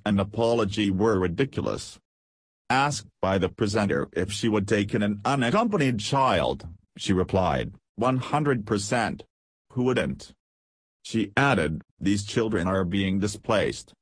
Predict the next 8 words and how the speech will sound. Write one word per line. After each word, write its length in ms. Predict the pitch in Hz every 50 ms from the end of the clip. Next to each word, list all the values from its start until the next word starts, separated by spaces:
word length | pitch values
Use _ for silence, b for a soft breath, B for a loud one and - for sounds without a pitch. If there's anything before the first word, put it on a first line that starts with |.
| _ _
If 340 | 131 131 135 131 - _ _ _ _ _ _
there's 340 | 98 113 117 110 107 95 98
room 320 | 107 120 131 139 143 139
for 160 | 131 - 98
people 500 | 92 104 120 131 139 135 104 123 120 117 - -
in 140 | 98 95
my 160 | 92 92 92 95
house, 480 | 98 95 87 80 80 82 82 - -